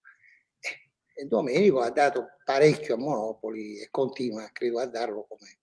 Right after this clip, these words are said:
in questo momento, diciamo, no? Poi è inutile stare a dire i suoi meriti di dantista, di professore all'Università di Foggia e anche di ex consigliere comunale, eccetera, eccetera. Va bene? Quindi, ecco,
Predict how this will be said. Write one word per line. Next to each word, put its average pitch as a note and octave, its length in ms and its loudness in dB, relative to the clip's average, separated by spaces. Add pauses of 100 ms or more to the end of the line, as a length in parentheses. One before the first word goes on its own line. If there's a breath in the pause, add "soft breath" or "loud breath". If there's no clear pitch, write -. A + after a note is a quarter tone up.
in A#2 120 -20
questo G#2+ 300 -10
momento, G#2+ 500 -10
diciamo, - 540 -14
no? C#3 240 -6 (500 loud breath)
Poi F3 160 12
è - 20 12
inutile F3+ 340 8
stare D3 260 2
a C3+ 40 4
dire C#3+ 380 2
i B2+ 180 4
suoi C#3+ 200 0
meriti C3+ 400 2
di B2+ 80 -6
dantista, C3+ 880 2
di A#2+ 100 2
professore B2+ 520 0
all'Università A#2+ 520 -4
di A2+ 140 -6
Foggia B2 600 2 (720 soft breath)
e D3+ 120 8
anche D3+ 440 8
di C3 140 4
ex C#3 260 2
consigliere B2+ 640 2
comunale, D3 640 4
eccetera, B2+ 480 0
eccetera. - 560 -14
Va C#3+ 120 -8
bene? C3+ 380 -2
Quindi, B2+ 260 -6 (160)
ecco, - 380 -18